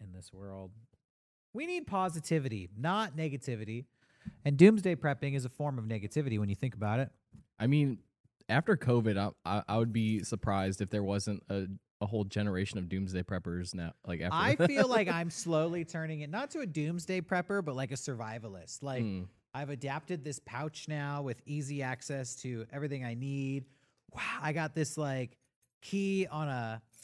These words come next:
Speaker 1: retractable thing.
Speaker 2: Yeah.
Speaker 1: Many pockets because I feel like I, you can't be over-prepared now. Uh, you know, I'm double coating it to stay warm.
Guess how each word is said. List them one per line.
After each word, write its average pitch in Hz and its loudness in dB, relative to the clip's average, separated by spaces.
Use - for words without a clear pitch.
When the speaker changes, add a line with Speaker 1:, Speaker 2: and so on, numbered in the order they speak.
Speaker 1:
retractable 143 -2
thing. 175 -2
Speaker 2:
Yeah. 107 4
Speaker 1:
Many 165 -2
pockets 160 -4
because 151 0
I 139 -2
feel 208 0
like 156 0
I, 131 -6
you 139 -8
can't 156 -4
be 131 -6
over-prepared 131 -4
now. 101 -8
Uh, 101 -6
you 110 -10
know, 101 -8
I'm 104 -10
double 123 -4
coating 135 -4
it 135 -8
to 120 -6
stay 117 -6
warm. 113 -6